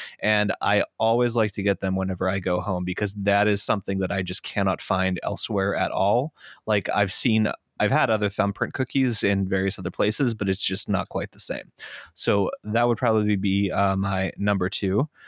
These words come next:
My number three would be this <laughs> one. Uh, this one,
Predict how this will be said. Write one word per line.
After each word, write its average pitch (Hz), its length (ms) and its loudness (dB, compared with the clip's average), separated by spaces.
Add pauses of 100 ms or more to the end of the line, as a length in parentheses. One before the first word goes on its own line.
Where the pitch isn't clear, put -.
(340)
My 107 640 2
number 127 300 2
three 110 320 2
would 110 180 2
be 104 300 2
this 107 280 -2
<laughs> - 40 -10
one. 127 540 0 (320)
Uh, 107 400 2
this 110 260 -2
one, 135 300 0